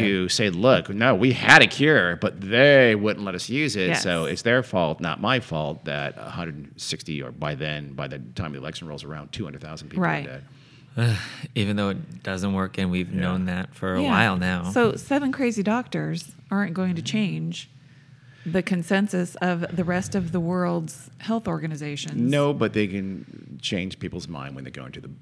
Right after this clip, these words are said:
Speaker 2: to vote in
Speaker 3: Mm,
Speaker 2: November, and
Speaker 3: yeah.
Speaker 2: that's all they, that's the, the concern here. They, but which means, if that's true, and it sure seems like it is, the, the reason, the motivation for talk-, talking up hyd-, hydroxychloroquine
Speaker 3: Yeah.
Speaker 2: clearly is not scientific.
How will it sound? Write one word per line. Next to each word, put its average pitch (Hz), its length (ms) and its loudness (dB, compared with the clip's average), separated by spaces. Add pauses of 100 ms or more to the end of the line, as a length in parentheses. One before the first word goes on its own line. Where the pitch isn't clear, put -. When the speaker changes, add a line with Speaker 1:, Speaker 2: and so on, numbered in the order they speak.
(160)
Speaker 2:
to 87 100 -10
vote 73 320 -8
in 82 80 -10
Speaker 3:
Mm, 185 40 -4
Speaker 2:
November, 180 360 -2
and 170 160 -2
Speaker 3:
yeah. 170 80 -2
Speaker 2:
that's 165 160 -2
all 82 100 -8
they, 73 240 -10
that's 73 220 -16 (100)
the, 69 200 -12
the 78 80 -12
concern 95 380 -6
here. 76 180 -10
They, 87 320 -8 (440)
but 110 340 2
which 123 180 2
means, 123 580 2 (220)
if 101 100 -2
that's 92 180 -2
true, 120 460 4
and 85 220 -4 (360)
it - 160 -10 (320)
sure 107 320 -4
seems 90 260 -6
like 85 100 -8
it 95 80 -2
is, 85 240 -2
the, - 180 -8
the 85 160 -8
reason, 87 280 -6
the 76 80 -10
motivation 92 580 -4
for 80 100 -10
talk-, 82 340 -6
talking 85 300 -4
up 69 140 -10
hyd-, 85 320 -4
hydroxychloroquine 85 880 -4
Speaker 3:
Yeah. 170 160 0
Speaker 2:
clearly 127 240 2
is 69 120 -8
not 80 200 -8
scientific. 69 560 -8